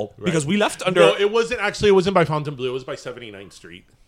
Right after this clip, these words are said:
Speaker 1: Yeah, but it doesn't matter. It's, it's
Speaker 2: No, you're right. Well, North Beach.
Speaker 1: Yeah,
Speaker 2: Yeah, yeah,
Speaker 1: yeah,
Speaker 2: yeah.
Speaker 1: more north of that.
Speaker 2: Yeah. And we then had to wade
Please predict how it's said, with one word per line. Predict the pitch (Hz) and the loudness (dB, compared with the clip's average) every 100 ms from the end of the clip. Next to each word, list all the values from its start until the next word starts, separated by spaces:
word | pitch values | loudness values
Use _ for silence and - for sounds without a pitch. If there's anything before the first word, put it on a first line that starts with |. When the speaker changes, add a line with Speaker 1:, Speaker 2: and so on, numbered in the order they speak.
| _ _ _ _ _ _ _ _ _ _ 135 | _ _ _ _ _ _ _ _ _ _ 0
Speaker 1:
Yeah, | 156 | 4
but | 151 | 6
it | 190 | 4
doesn't | 285 | 2
matter. | 202 113 90 | 0 0 0
It's, | 123 139 135 | -4 -4 -6
it's | 139 208 | -4 0
Speaker 2:
No, | |
you're | 208 170 | 2 4
right. | 165 | 4
Well, | 220 202 | 2 4
North | 214 - | 2 0
Beach. | - - | -8 -6
Speaker 1:
Yeah, | 151 | -2
Speaker 2:
Yeah, | 117 | -2
yeah, | 113 | -2
Speaker 1:
yeah, | |
Speaker 2:
yeah. | 120 | -4
Speaker 1:
more | 127 | -4
north | 123 107 107 | -4 -4 -6
of | |
that. | 90 82 | -8 -4
Speaker 2:
Yeah. | 120 - - - _ - | -6 -6 -20 -20 _ -2
And | 175 170 170 165 135 _ _ _ | 2 2 0 -4 -14 _ _ _
we | 127 160 | -8 -6
then | 214 240 | -2 -2
had | 220 220 | -2 -4
to | - | -2
wade | 160 127 170 175 113 | -4 -4 -4 -4 -4